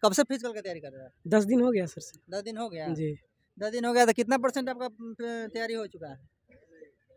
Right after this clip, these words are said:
Speaker 2: लगभग चार के अंदर मार दे रहे हैं।
Speaker 1: चार के अंदर मार दे रहे हैं।
Speaker 2: एक किलो।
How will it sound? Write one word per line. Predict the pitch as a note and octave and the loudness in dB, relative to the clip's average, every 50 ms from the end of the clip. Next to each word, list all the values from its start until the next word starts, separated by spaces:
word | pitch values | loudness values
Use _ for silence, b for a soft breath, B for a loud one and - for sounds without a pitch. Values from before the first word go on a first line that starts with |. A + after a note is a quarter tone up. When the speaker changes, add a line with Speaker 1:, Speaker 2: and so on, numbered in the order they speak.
| _ _ _ _ - - _ - G3+ | _ _ _ _ -20 -20 _ -4 -2
Speaker 2:
लगभग | G#3 A3+ G#3+ A3 A#3 C4 B3+ G#3 - - _ _ _ _ _ _ _ _ _ _ _ _ _ _ - | 0 0 2 4 4 4 4 2 -4 -20 _ _ _ _ _ _ _ _ _ _ _ _ _ _ 4
चार | - A#3 A#3+ A#3+ A3 | 8 8 8 8 8
के | A#3 | 8
अंदर | A3+ A3 G#3 G#3 | 8 8 8 8
मार | G3 F#3+ F3+ D#3+ | 6 6 2 2
दे | C#3+ D3+ C#3+ | 0 -2 -4
रहे | C#3 C3+ | -4 -6
हैं। | B2+ B2+ _ - | -10 -14 _ -12
Speaker 1:
चार | - - G#3+ G3 | -10 -10 -10 -10
के | G#3+ | -10
अंदर | G#3+ G#3+ G#3+ | -10 -12 -12
मार | G#3 G3+ G3 F#3 | -12 -10 -10 -10
दे | F3 E3 | -10 -10
रहे | D#3+ | -10
हैं। | E3+ C#3+ | -10 -10
Speaker 2:
एक | - | -10
किलो। | D3 D#3 D3+ | -12 -18 -20